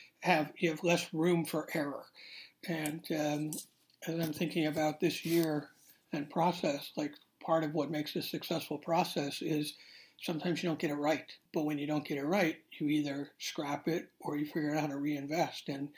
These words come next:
and reassess and how do we do it differently this time. And,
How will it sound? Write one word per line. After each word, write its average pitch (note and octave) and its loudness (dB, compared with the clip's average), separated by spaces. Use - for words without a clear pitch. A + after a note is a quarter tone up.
and C#3+ 0
reassess D3 2
and C#3 -4
how D#3 -2
do D3 0
we D3 4
do D3 0
it D3 -2
differently D3+ 0
this D3 -4
time. D3 -6
And, D#3 -2